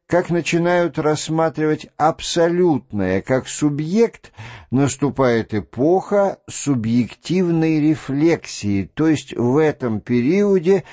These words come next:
совпадающем с разложением Греции, благодаря Пелопонесской войне,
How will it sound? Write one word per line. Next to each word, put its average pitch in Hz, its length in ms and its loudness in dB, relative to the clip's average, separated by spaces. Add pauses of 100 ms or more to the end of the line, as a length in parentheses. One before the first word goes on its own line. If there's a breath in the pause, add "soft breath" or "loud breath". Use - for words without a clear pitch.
(100)
совпадающем 143 1040 0
с - 100 -8
разложением 131 1200 0
Греции, 170 760 2
благодаря 131 840 0
Пелопонесской 135 1000 -2
войне, 127 680 2